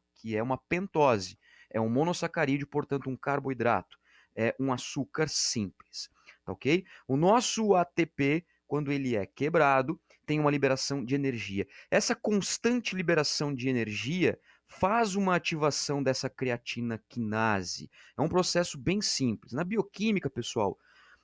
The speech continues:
tudo acontece passo a passo, né? Nós temos sempre as situações que uma ativa, outra inibe, uma ativa, outra inibe, assim por diante,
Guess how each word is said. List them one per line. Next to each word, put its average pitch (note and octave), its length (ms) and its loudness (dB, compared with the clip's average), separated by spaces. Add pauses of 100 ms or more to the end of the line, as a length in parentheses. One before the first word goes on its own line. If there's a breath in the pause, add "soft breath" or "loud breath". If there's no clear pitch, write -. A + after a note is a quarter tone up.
(180)
tudo A#3 260 4
acontece F#3+ 920 2
passo - 680 0
a F3 60 0 (200)
passo, C#3+ 560 2
né? G2+ 100 -8 (280 soft breath)
Nós C#3 280 -2
temos F#3+ 500 -2 (240 soft breath)
sempre G#3 420 -2
as G3 80 0
situações E3+ 640 -4
que E3 160 -6
uma F#3+ 340 -2
ativa, E3+ 640 0
outra F3 380 0
inibe, D3+ 560 -2
uma F3 280 -2
ativa, E3+ 420 -2
outra D#3 320 0
inibe, D3+ 360 -2
assim D#3 280 -2
por E3 240 -6
diante, C#3+ 720 2